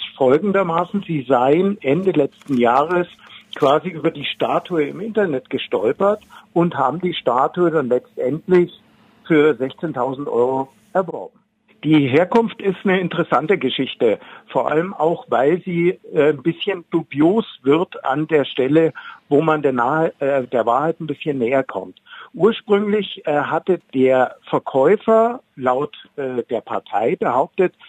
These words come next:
die Statue stammte aus der ehemaligen Sowjetunion. Die Partei hätte dann aber Recherchen aufgenommen und sei darauf gestoßen,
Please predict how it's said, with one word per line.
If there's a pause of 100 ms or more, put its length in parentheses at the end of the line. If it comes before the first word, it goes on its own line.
(280)
die
Statue
stammte
aus
der
ehemaligen
Sowjetunion. (180)
Die
Partei
hätte
dann
aber
Recherchen
aufgenommen
und
sei
darauf
gestoßen,